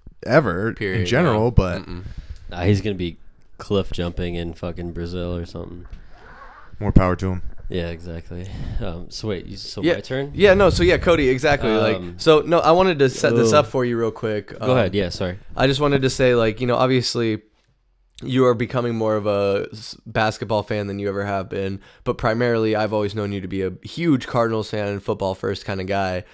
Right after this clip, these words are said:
Speaker 2: So, obviously, you grew up, we all grew up with Larry Fitzgerald being the guy, and he was the most consistent 'cause he played on the Cardinals his whole career. And now Devin Booker, he's a young guy. He's twenty-five, so he's thirteen years younger than Larry Fitzgerald. Um,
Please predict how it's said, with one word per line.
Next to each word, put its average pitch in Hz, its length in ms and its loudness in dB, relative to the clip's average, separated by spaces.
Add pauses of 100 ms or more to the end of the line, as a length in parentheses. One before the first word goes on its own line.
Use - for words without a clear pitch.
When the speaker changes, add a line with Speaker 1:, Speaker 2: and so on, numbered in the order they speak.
(380)
Speaker 2:
So, 117 500 4 (300)
obviously, 139 480 4
you 123 220 2
grew 123 280 4
up, 113 220 4
we 131 120 4
all 151 160 8
grew 113 220 2
up 98 120 -2
with 110 140 -4
Larry 107 200 2
Fitzgerald 104 600 0
being 104 420 -2
the 113 160 2
guy, 110 300 2
and 104 100 0
he 120 100 2
was 120 160 0
the 117 80 -2
most 110 220 2
consistent 117 500 -4
'cause 110 120 -4
he 117 100 -2
played 113 220 0
on 107 100 0
the 104 60 -4
Cardinals 107 420 -2
his 101 160 -2
whole 107 180 -2
career. 110 460 -2 (260)
And 127 140 2
now 131 140 4
Devin 156 260 4
Booker, 135 240 2
he's 127 180 0
a 127 60 0
young 123 220 2
guy. 104 200 0
He's 120 160 -2
twenty-five, 110 640 -2
so - 80 -6
he's 117 240 -2 (220)
thirteen 120 540 0
years 110 280 0
younger 104 360 -2
than 98 200 -4
Larry 98 240 0
Fitzgerald. 98 720 -2 (400)
Um, 95 480 2